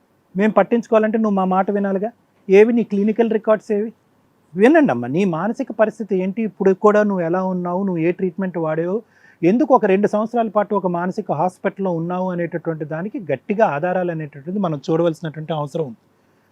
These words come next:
అర్థమైందమ్మా? ఇక్కడ ఈ వాళ్ళని కించపరచడం, వీళ్ళని కించపరచడం, ఇక్కడ కనిపించినటువంటి మనుషులు అందరూ కూడా,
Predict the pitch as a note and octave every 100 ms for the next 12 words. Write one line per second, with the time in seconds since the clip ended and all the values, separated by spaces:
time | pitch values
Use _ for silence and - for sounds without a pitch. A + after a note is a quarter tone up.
0 | _ D3 E3 A3 F#3+ D3+ F3 G3 D3+ C#3
1 | C#3+ C#3+ E3 E3+ E3+ D#3+ E3 - E3 F3
2 | D#3+ D#3+ E3 E3 D#3 C#3+ D#3+ - E3 D#3+
3 | D#3 D3+ D3+ E3 E3 D#3+ E3+ D#3+ D3+ D3+
4 | E3+ D#3+ D#3 E3 E3 E3